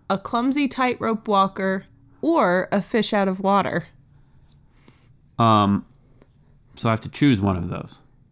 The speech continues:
Speaker 1: You can choose one of those.
Speaker 2: Well, I, I'm trying to think of which one that I've already made up in my head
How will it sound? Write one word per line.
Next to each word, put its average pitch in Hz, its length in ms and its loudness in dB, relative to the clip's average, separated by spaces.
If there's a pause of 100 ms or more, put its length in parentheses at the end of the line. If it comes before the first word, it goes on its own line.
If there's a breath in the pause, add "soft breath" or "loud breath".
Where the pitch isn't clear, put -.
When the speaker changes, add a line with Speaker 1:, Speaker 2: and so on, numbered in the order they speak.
(140)
Speaker 1:
You 202 160 0
can 208 260 0
choose 196 280 -4
one 185 80 -4
of 175 100 -8
those. 180 320 -10
Speaker 2:
Well, 107 220 2
I, 151 180 0
I'm 104 220 0
trying 110 180 0
to 107 60 2
think 101 180 -2
of 104 60 0
which 104 160 -2
one 101 320 0
that 101 100 0
I've 101 160 2
already 104 240 2
made 98 240 2
up 98 160 0
in 95 80 0
my 90 140 0
head 92 360 0